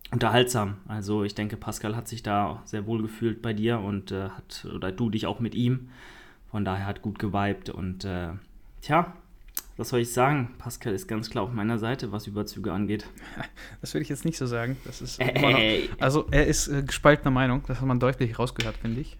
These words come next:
Speaker 2: Äh, vielleicht schreit das wieder nach einer Abstimmung. Aber ja, also ich hoffe, das war jetzt nicht, ich hab natürlich versucht, irgendwie so eine Mischung aus, du hast ja auch persönliches Interesse an den Personen, die du einlädst in der Regel, ne? Und da versucht man ja auch irgendwie so persönlich einfach einen Talk zu führen und irgendwie Sachen mit reinzunehmen, die man,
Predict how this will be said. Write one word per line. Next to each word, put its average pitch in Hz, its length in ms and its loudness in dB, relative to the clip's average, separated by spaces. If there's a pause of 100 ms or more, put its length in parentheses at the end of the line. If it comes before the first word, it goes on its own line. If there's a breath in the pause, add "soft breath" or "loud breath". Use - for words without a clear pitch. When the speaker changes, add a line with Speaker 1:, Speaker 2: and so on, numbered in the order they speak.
(140)
Speaker 2:
Äh, 117 120 -8 (460 loud breath)
vielleicht 131 340 2 (200 loud breath)
schreit 127 240 2
das 127 120 -2
wieder 123 140 2
nach 117 140 0
einer 120 160 4
Abstimmung. 113 400 -2 (380 loud breath)
Aber 131 340 6
ja, 143 260 6
also 113 400 -2
ich - 260 -14
hoffe, 127 160 -2
das 120 160 -6
war 123 80 -4
jetzt 117 160 -8
nicht, 123 180 -4 (260)
ich - 120 -14
hab - 60 -14 (200)
natürlich 127 360 -2
versucht, 127 480 -4
irgendwie 120 380 -2 (460 loud breath)
so 135 80 2
eine 131 100 6
Mischung 143 360 4
aus, 123 320 4
du 123 100 0
hast 160 120 4
ja - 80 6
auch - 60 2
persönliches 135 460 4
Interesse 127 420 2
an 113 100 2
den 107 120 2
Personen, 113 320 0
die 110 100 2
du 110 80 0
einlädst 107 380 -2
in 131 80 0
der 123 100 0
Regel, 160 220 -4 (200)
ne? 127 80 -6 (460 loud breath)
Und - 40 -2
da 113 80 0
versucht 127 260 -2
man 127 120 4
ja 117 80 4
auch 110 100 0
irgendwie 123 220 0
so 113 260 0 (400)
persönlich 131 440 4
einfach 135 180 -2
einen 135 100 0
Talk 131 240 2
zu 135 80 -6
führen 139 300 0
und 120 240 -2
irgendwie 120 320 -4
Sachen 120 240 0
mit 117 160 0
reinzunehmen, 117 480 2
die 113 80 0
man, 110 200 2